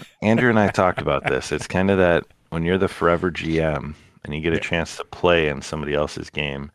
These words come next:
Speaker 1: you tend to push limits, and you tend to, you know, it's the, it's the one that, um, always gets a little wild and crazy.
Speaker 2: It reminds,
Speaker 1: So.
Speaker 2: reminds, yeah,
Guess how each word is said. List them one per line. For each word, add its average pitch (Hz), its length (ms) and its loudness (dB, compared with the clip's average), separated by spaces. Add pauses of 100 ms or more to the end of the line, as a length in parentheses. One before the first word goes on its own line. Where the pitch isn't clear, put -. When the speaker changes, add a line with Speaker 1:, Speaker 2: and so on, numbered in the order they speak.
(540)
Speaker 1:
you 71 180 -12
tend 80 360 -2
to 71 120 -6
push - 360 -4
limits, - 560 -8
and - 140 -12
you 69 80 -10
tend 71 360 -8
to, 69 380 -6 (120)
you - 120 -12
know, 71 200 -6
it's 71 220 -8
the, 71 360 -2 (640)
it's - 460 -10
the 71 100 -4
one 73 360 -4
that, 67 460 -4 (240)
um, 69 540 -10 (1800)
always 71 280 -2
gets 73 200 -8
a 73 40 -6
little 73 200 -6
wild 71 300 -4
and 71 100 -12
crazy. - 440 -12 (680)
Speaker 2:
It 143 80 -12
reminds, 110 360 -4
Speaker 1:
So. - 80 -16
Speaker 2:
reminds, 110 280 -4
yeah, 110 200 -6